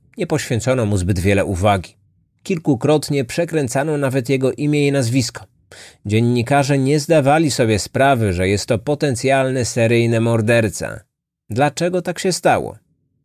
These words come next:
Swoją teorię na ten temat w dwa tysiące piętnastym roku zaprezentował wspomniany chwilę wcześniej emerytowany już policjant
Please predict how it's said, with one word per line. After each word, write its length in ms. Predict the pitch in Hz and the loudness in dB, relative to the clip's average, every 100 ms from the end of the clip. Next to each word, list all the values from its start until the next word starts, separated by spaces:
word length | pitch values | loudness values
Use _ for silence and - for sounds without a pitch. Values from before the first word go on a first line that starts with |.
| - - - - | -20 -18 -14 -10
Swoją 360 | - 170 165 | 0 2 2
teorię 400 | 160 185 220 175 | 2 2 4 2
na 120 | 143 | 2
ten 180 | 170 180 | 0 -2
temat 420 | - 113 104 120 | 0 0 0 0
w 100 | 113 | -2
dwa 260 | 101 107 170 | -2 0 0
tysiące 420 | 175 165 156 156 | -2 -2 -2 -2
piętnastym 600 | - 120 131 - - 135 | -2 -2 -2 -4 -2 0
roku 380 | 113 95 95 110 123 - - | 0 0 0 -4 -4 -14 -10
zaprezentował 840 | 104 175 190 175 151 127 165 175 | -4 -2 0 0 0 0 0 0
wspomniany 580 | - - 127 127 151 170 | -2 -6 -4 -2 -2 -4
chwilę 300 | - 139 - | -4 -2 -2
wcześniej 460 | - 156 - 156 - | 0 -2 0 -2 -2
emerytowany 760 | 160 180 175 151 131 113 135 143 | -2 2 4 4 2 2 2 2
już 180 | 117 - | 0 -2
policjant 720 | 101 113 117 127 110 98 | -2 0 0 -2 -2 -6